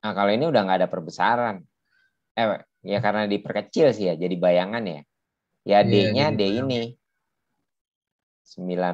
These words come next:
Speaker 1: delapan mikro. Kemudian D kecilnya berapa nih?
Speaker 2: D kecilnya, em, enam ratus.
Speaker 1: Ya, enam ratus mm.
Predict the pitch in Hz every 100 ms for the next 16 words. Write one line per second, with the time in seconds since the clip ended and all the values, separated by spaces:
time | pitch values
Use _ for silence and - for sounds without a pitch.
0 | 85 82 82 - 117 143 170 - _ 95
1 | 85 - 110 131 160 - _ _ - -
2 | _ _ _ _ _ _ _ _ _ _
3 | _ _ - 110 147 160 135 127 120 143
4 | 147 165 139 135 151 160 135 - _ _
5 | _ _ _ _ _ _ _ _ _ _
6 | _ _ _ _ _ _ 107 107 110 113
7 | 117 117 123 117 117 127 143 147 147 139
8 | _ - 120 120 123 117 120 120 123 120
9 | 113 - _ _ _ _ 92 90 87 80
10 | 76 73 - _ _ - 78 78 80 78
11 | 76 71 - 120 135 - - _ _ _
12 | _ _ _ 90 87 85 - 82 78 73